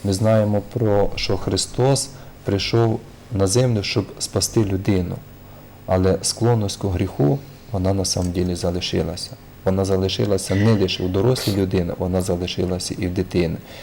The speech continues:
І тому ми часто бачимо непослушання дітей, ми часто бачимо, як діти поступають по різних капризах і так далі. Звісно, багато тут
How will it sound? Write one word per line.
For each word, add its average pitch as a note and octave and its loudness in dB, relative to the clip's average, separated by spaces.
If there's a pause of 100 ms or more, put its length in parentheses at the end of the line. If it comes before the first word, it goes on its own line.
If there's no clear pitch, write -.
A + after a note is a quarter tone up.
(140)
І F#2+ 2
тому A2 2
ми G#2 0
часто G2+ 0
бачимо G2 2 (160)
непослушання G#2+ 0
дітей, F#2 0 (320)
ми G2+ 2
часто - 0
бачимо, F#2+ 2 (300)
як G2 2
діти F#2+ 0
поступають F#2+ 0
по G#2 0
різних G#2 0 (140)
капризах G#2+ 0
і - -2
так F#2+ 0
далі. F2+ 4 (400)
Звісно, D#3+ 2
багато G2+ 2
тут G2+ 0